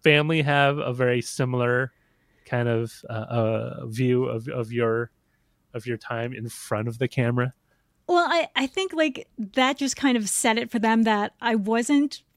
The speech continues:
Speaker 2: wasting my life. Like, this was a real job with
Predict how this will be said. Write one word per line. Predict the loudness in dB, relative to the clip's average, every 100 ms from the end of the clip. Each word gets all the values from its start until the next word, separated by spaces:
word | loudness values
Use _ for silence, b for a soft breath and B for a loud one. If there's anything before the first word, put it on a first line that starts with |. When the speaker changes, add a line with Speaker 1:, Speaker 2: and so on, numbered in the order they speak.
| _ _
Speaker 2:
wasting | -8 -2 -2 0 2
my | 2
life. | 2 2 0 0
Like, | -2
this | -4 -4
was | -2
a | -2
real | 0 0
job | 0 -2 0 -2 -4 -8
with | -8 -6 -6 -8 -16